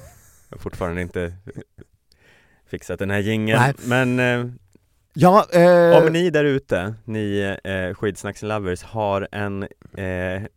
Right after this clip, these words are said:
Speaker 1: hemmasnickrad jingel till allvarligt talat, så får ni gärna skicka in den.
Speaker 2: Ja,
Speaker 1: Det är
Speaker 2: verkligen.
Speaker 1: inte omöjligt att vi plockar upp den.
Speaker 2: Nej, det är
Speaker 1: För vi
Speaker 2: tvärtom
Speaker 1: har
Speaker 2: extremt sannolikt.
Speaker 1: <laughs> Vi har ju uppenbarligen inte riktigt så mycket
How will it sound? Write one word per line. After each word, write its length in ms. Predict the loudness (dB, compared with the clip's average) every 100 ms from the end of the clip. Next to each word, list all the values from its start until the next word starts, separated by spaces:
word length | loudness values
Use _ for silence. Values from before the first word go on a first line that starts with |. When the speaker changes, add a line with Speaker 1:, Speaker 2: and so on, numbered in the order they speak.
| -20
Speaker 1:
hemmasnickrad 800 | -10 -8 -6 -8 -8 -10 -8 -8
jingel 520 | -6 -8 -6 -8 -8
till 80 | -6
allvarligt 400 | -6 -4 -6 -6
talat, 320 | -6 -6 -6
så 100 | -12
får 120 | -14
ni 80 | -10
gärna 200 | -8 -8
skicka 280 | -8 -8 -8
in 160 | -10 -10
den. 160 | -14 -18 _ _ -8
Speaker 2:
Ja, 80 | -6
Speaker 1:
Det 60 |
är 20 |
Speaker 2:
verkligen. 380 | -2 -2 -2 -4
Speaker 1:
inte 160 | -4 -2
omöjligt 480 | -2 -2 -4 -4 -6
att 180 | -8
vi 340 | -6 -6 -4 -6
plockar 300 | -8 -8 -8
upp 180 | -8 -10
den. 140 | -16 -16 -8
Speaker 2:
Nej, 280 | -2 0 0
det 60 | 0
är 260 | -2 -2
Speaker 1:
För 680 | -6 -10 -18 -18 -20 -8 -2
vi 120 | 2 4
Speaker 2:
tvärtom 100 | 4
Speaker 1:
har 80 | 2
Speaker 2:
extremt 480 | -2 -4 -4 -4 -2
sannolikt. 680 | -4 -2 -2 -2 -2 -4 -6 -8 -12 -20
Speaker 1:
<laughs> 440 | _ -20 -20 -18 -10
Vi 120 | -8
har 160 | -4 -2
ju 120 | -2
uppenbarligen 680 | -6 -8 -4 -2 -2 -4 -8
inte 440 | -12 -14 -14 -14 -16
riktigt 460 | -14 -16 -16 -20 -16
så 120 | -12
mycket 400 | -12 -12 -10 -10